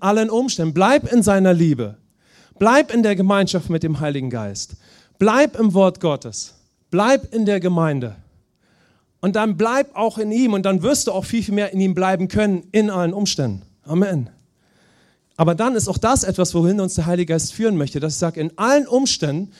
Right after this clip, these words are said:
will ich in Christus bleiben. Ich will tiefer in ihm verwurzelt sein, in allen Umständen, in allen Stürmen, in allen Möglichkeiten, aber auch in allen Stürmen.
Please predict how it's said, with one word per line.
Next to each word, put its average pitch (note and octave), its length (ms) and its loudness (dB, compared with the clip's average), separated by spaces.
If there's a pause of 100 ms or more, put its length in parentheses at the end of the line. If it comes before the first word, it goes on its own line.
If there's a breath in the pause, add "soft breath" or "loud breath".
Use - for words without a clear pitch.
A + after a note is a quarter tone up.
(280 soft breath)
will B3 340 4
ich G#3+ 420 0
in F3+ 120 0
Christus G3 380 -2
bleiben. F3 400 -4 (1080)
Ich - 80 -18
will D#3+ 120 2
tiefer A#3+ 380 2
in A3 60 0
ihm G3+ 160 0
verwurzelt F#3 460 0
sein, C3+ 260 -6
in C#3+ 140 -6
allen E3+ 200 0
Umständen, G3+ 520 0
in F3+ 80 -6
allen D#3 220 -4
Stürmen, A3+ 680 0
in E3 80 -10
allen D#3 180 0
Möglichkeiten, A3 640 -2
aber F3+ 300 -2
auch E3 100 -6
in E3+ 120 -6
allen D#3 180 -8
Stürmen. C#3 420 -8